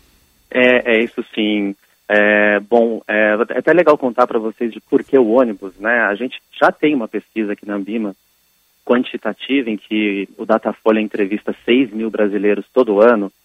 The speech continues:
pra gente entender quantos brasileiros poupam, quantos investem, no que eles investem.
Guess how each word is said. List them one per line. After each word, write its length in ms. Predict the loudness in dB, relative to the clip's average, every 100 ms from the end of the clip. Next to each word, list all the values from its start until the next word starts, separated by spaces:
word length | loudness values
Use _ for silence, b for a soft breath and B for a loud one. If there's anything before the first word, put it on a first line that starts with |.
| _ _ -2
pra 160 | 0
gente 220 | 0 -6
entender 460 | -8 -4 -4 0 0
quantos 280 | 0 -6 -8
brasileiros 560 | -2 0 0 0 -2 -4 2
poupam, 380 | 6 6 4 -6
quantos 320 | -8 -10 -12
investem, 720 | -8 2 6 6 4 -4 -10
no 120 | -8
que 140 | -8 -2
eles 220 | -2 -2
investem. 560 | -6 -4 -2 -4 -10